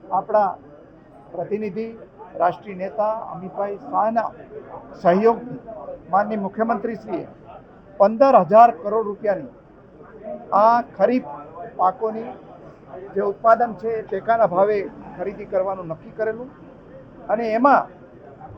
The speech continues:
આ વખતે જે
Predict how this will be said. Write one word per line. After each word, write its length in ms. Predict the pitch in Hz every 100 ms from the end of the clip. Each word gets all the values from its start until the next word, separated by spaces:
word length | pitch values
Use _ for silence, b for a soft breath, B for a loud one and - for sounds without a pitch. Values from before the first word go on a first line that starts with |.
| - - - - - 202
આ 140 | 233
વખતે 540 | 240 180 - 254 277 - - - - - - - - - - - -
જે 400 | 214 254 262